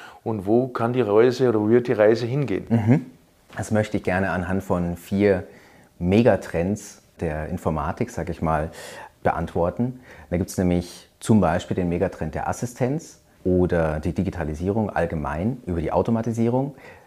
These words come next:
Speaker 2: künstliche Intelligenz und auch den Transhumanismus. Wenn wir uns anschauen, Automatisierung, das läuft seit den fünfziger Jahren, da geht's darum, wirklich die menschliche Arbeitskraft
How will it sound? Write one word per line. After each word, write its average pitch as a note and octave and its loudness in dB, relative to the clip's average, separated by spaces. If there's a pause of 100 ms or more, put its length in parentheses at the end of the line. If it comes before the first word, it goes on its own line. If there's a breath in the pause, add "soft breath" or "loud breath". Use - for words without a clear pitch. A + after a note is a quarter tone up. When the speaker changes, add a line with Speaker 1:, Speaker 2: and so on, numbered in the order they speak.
(100)
Speaker 2:
künstliche C3 -2
Intelligenz F#2 -4
und E2+ -4
auch D#2+ -6
den D#2 -6
Transhumanismus. E2+ -4 (280)
Wenn D2 -10
wir E2 -2
uns E2 -4
anschauen, G2 -4
Automatisierung, F#2 -2
das - -10
läuft - -6
seit - -8
den D2+ -10
fünfziger - -12
Jahren, E2+ -4 (440 loud breath)
da - -8
geht's E2+ -2
darum, F2+ 2
wirklich F#2 -2
die - -6
menschliche E2+ -4
Arbeitskraft F2 -2